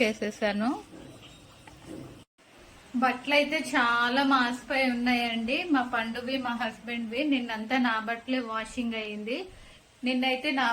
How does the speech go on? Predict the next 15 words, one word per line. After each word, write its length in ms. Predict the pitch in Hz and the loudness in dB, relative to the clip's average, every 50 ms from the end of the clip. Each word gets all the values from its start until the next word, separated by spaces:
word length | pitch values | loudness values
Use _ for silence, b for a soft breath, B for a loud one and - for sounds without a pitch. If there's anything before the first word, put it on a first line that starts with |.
| 220 240 | 2 2
బట్టలే 300 | 254 254 247 294 285 294 254 262 | 0 0 0 -4 -4 -2 0 0
వాషింగ్ 460 | 233 220 240 247 - 262 247 240 240 | -2 -2 -2 -4 -6 -4 -2 0 0
అయింది. 280 | 226 226 220 220 226 285 330 330 | 0 -2 -4 -6 -6 -6 -6 -4
ఇప్పుడు, 200 | - 262 233 240 226 226 214 - - _ - _ _ _ _ _ _ - - - - - _ - | -4 -4 -4 -4 -4 -6 -10 -14 -20 _ -20 _ _ _ _ _ _ -20 -20 -20 -20 -20 _ -16
ఇప్పుడైతే 380 | 247 247 254 254 254 254 277 285 277 262 | -6 0 2 2 2 2 0 -2 -2 -2
మా 40 | 254 226 262 | 0 0 0
హస్బెండ్ 380 | 233 233 - - 247 247 247 240 | -2 -2 -2 -2 0 2 4 2
బట్టలు 260 | 240 226 226 - 240 226 | 2 0 -2 -6 -6 -6
అయితే 180 | 220 220 254 254 226 | -4 -4 -4 -2 -2
వేసేస్తాను. 540 | 226 220 220 - 233 233 - - 220 226 254 247 220 | -2 -4 -4 -6 -8 -8 -8 -10 -8 -6 -4 -4 -4
బట్టలు 280 | 196 - - - 247 240 | -4 -6 -6 -6 -6 -6
అయితే 180 | 240 240 254 247 - | -4 -6 -10 -8 -8
చాలా 420 | 254 226 214 214 208 214 214 233 240 233 | -8 -6 -6 -6 -6 -6 -4 -4 -4 -4
మాసిపోయి 640 | 226 214 214 220 220 - - - - 226 226 226 247 262 247 | -4 -4 -4 -4 -6 -8 -14 -12 -10 -8 -6 -6 -4 -4 -4
ఉన్నాయి. 280 | 226 226 226 220 240 | -4 -6 -6 -6 -6